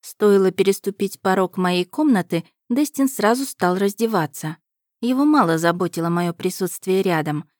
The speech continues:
как и моё смущение. «Я могу пойти к Итану или...» От многозначительного тяжёлого взгляда стало не по себе.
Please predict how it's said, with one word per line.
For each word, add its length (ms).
как 200
и 20
моё 260
смущение. 880
«Я 260
могу 300
пойти 400
к 140
Итану 500
или...» 420
От 180
многозначительного 1120
тяжёлого 560
взгляда 500
стало 320
не 160
по 140
себе. 480